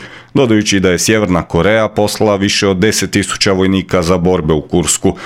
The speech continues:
"Vojnici nose ruske uniforme i opremila ih je Moskva,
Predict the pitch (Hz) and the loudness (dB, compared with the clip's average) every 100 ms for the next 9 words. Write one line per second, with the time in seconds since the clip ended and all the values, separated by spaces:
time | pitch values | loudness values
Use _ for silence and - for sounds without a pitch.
0 | - - - 120 110 104 101 101 101 - | -16 -8 -2 0 0 0 0 2 0 0
1 | 98 98 107 - 92 110 117 - 113 110 | 0 0 0 0 0 2 0 0 0 2
2 | 107 101 90 87 87 82 80 - 85 110 | 2 0 0 0 2 0 -2 0 2 2
3 | 113 - 110 | 0 0 -2